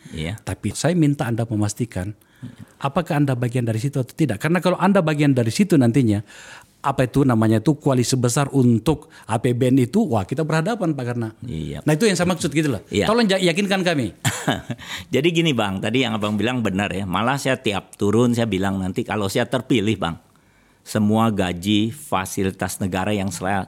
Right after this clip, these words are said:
Speaker 1: saya terima sebagai anggota D P R akan saya kembalikan seratus persen, Bang. Termasuk uang reses, uang apa, Bang, saya akan buka."
Speaker 2: Oke.
Speaker 1: Ya, ya, niat saya sekali lagi yang tadi Abang bilang, ya mungkin ada sesuatu yang diincar. Enggak, Bang. Kalau saya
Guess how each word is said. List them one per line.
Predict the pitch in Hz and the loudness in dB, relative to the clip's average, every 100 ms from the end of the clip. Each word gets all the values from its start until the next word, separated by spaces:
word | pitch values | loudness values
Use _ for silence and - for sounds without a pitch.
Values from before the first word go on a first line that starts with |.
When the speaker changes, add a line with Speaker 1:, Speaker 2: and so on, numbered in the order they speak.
| - | -6
Speaker 1:
saya | 101 107 | -4 -4
terima | 104 120 165 147 | -2 -2 0 0
sebagai | 101 92 | -2 0
anggota | 95 95 98 | 0 0 -2
D | 90 | -2
P | 90 | -4
R | 127 120 - | -4 -4 -6
akan | 107 | -6
saya | 95 90 | -4 -4
kembalikan | 101 92 92 - 90 78 | -2 -2 -2 -4 -6 -6
seratus | - 107 110 113 | -6 -4 -4 -4
persen, | - 117 120 | -4 -2 0
Bang. | 104 80 - - _ | 0 -2 -6 -16 _
Termasuk | - 110 104 - | -4 0 0 -2
uang | 113 107 101 | -2 -2 -2
reses, | 117 - 117 98 | -2 -2 -2 -2
uang | 90 87 | -2 -2
apa, | - 101 | -4 -2
Bang, | 95 101 - | -2 -6 -6
saya | 101 | -6
akan | 107 101 | -2 -2
buka." | 90 - - - - _ _ _ _ - | -2 -6 -10 -14 -20 _ _ _ _ -14
Speaker 2:
Oke. | 120 123 175 | -6 -2 0
Speaker 1:
Ya, | 208 82 - - - | 0 -2 -8 -14 -6
ya, | 101 113 135 143 | 0 0 0 2
niat | 131 127 - | 2 0 0
saya | 160 | -2
sekali | 165 123 | 0 0
lagi | 143 156 117 90 | 0 2 2 0
yang | 82 87 | -2 -4
tadi | 95 92 | -2 -2
Abang | 87 95 | -2 -2
bilang, | 113 165 107 - - | 0 0 -2 -6 -12
ya | - 101 | -4 0
mungkin | 101 113 160 | 2 2 2
ada | 117 117 | 2 2
sesuatu | - 147 | 2 2
yang | 156 123 | 2 2
diincar. | 117 117 - 104 - | 4 2 0 -4 -2
Enggak, | 107 95 98 | -2 0 -2
Bang. | - 92 78 - - _ - | -4 -6 -6 -14 -20 _ -6
Kalau | 123 135 | 0 0
saya | - 139 147 110 85 90 | 2 0 2 0 0 -4